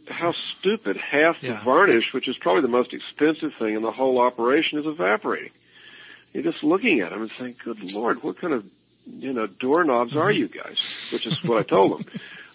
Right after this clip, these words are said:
Speaker 1: Um, so again, I, I just see a lot of stupid meanness, and, uh, that's not right. And, uh, I have, uh, you know, sympathy with anybody who, uh, on this side of the ocean wants to, uh, make a, um, a campaign for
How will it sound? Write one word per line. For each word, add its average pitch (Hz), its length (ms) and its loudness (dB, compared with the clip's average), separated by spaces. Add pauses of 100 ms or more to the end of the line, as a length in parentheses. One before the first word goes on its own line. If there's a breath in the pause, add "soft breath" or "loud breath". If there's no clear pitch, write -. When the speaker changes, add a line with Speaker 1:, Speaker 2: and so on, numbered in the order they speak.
(120)
Speaker 1:
Um, 143 280 8
so 180 440 4
again, 170 360 8
I, 156 200 8
I - 60 8
just - 260 4
see 180 100 8
a 156 80 10
lot 147 240 8
of 135 120 6
stupid 123 500 2
meanness, 110 420 2 (300)
and, 127 360 0
uh, 127 120 4
that's 135 180 2
not 135 160 4
right. 107 260 4 (600 loud breath)
And, 123 640 4
uh, 113 320 6
I 120 160 6
have, 117 240 2 (100)
uh, 107 300 0
you 123 160 -2
know, 110 200 0
sympathy 123 420 2
with 117 140 2
anybody 107 480 0
who, 104 400 0
uh, 101 280 0
on 107 80 -2
this 117 240 -2
side 110 160 2
of 95 60 -6
the 101 120 0
ocean 107 380 -2
wants 107 260 -4 (120)
to, 95 340 -2
uh, 92 120 -4
make 107 300 -2
a, 98 380 -2 (640 loud breath)
um, 101 580 0 (260 soft breath)
a 135 60 -4
campaign 135 680 6
for 120 140 -4